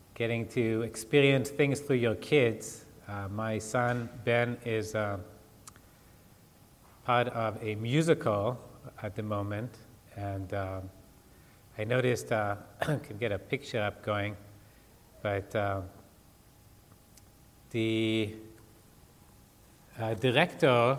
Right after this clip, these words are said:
has a number of tools at his disposal to help you enjoy the musical, right? When a particular, uh, point is being made, uh, there,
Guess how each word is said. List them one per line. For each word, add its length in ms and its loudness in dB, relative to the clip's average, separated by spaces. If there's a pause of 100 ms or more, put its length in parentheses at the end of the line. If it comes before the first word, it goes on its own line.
(480)
has 300 0
a 80 -2
number 280 4
of 160 2
tools 400 4
at 140 4
his 140 0
disposal 800 2
to 180 -2
help 240 2
you 280 0
enjoy 580 2
the 100 -2
musical, 680 -6
right? 280 -4
When 160 -2
a 180 0 (580)
particular, 760 4 (240)
uh, 220 -4
point 580 0
is 180 -2
being 380 -2
made, 440 0 (1120)
uh, 220 0
there, 520 2